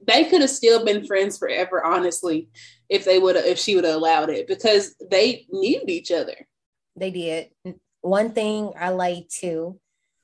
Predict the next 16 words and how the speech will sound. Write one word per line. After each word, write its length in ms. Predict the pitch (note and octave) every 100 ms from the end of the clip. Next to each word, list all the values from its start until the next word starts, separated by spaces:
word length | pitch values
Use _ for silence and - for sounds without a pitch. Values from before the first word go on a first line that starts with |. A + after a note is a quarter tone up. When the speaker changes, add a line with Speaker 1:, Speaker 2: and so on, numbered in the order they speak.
| _ -
Speaker 2:
when 200 | F3 E3
she 180 | G3 E3+
does 380 | E3 E3+ E3+
get 240 | - F3+ F3+
stabbed 580 | - F3 F3 F3 F3 -
and 120 | D#3 D3+
Jennifer's 440 | F3 E3+ E3+ -
like, 180 | D#3 D3+ _ _ G3+
"My 300 | G#3+ G#3 G#3+ -
tit," 460 | - - A#3 F#3+ _ _ _ _ _ _ _ -
and 100 | F3+
Needy's 280 | F3+ F#3
like, 160 | E3 D#3+
"No, 560 | F#3 G#3+ A3+ G#3 F#3+ F#3+
your 180 | E3+ F3
heart." 500 | F3 - A3 F#3+